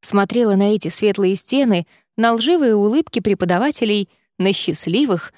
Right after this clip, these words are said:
взволнованных воспоминаниями о вчерашнем приёме невест. Я смотрела на них — и так становилось противно. Возможно,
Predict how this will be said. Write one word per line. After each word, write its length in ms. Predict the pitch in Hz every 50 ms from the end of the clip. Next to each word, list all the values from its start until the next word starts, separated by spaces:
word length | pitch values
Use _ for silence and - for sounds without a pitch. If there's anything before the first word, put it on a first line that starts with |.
| _ _
взволнованных 760 | - 196 196 190 220 240 294 330 392 381 359 320 277 269 - -
воспоминаниями 960 | 208 220 - - 240 226 233 240 254 302 330 302 285 277 269 262 262 262 - -
о 100 | - 220
вчерашнем 720 | - - - 220 208 233 254 254 - - 240 233 226 202
приёме 480 | - 208 196 175 220 240 226 226 220
невест. 600 | 214 214 220 214 196 196 175 160 - - - - - _ _ _ _ _ _ _ _
Я 220 | - 185 196 185
смотрела 560 | - - 185 165 160 - 208 269 311 302 254 196
на 120 | 185 175
них — 340 | 165 165 156 151 - - - _ _ _ _ _ _ _ _ _ _ -
и 80 | 208 196
так 300 | - - 311 330 - -
становилось 680 | - - - 208 208 202 196 247 277 247 - - -
противно. 680 | - 175 160 165 - - 294 294 226 180 160 180 165 - _ _ _ _ _ _ _ _ _ _ _
Возможно, 640 | - 190 208 220 214 262 330 359 320 214 180 151 160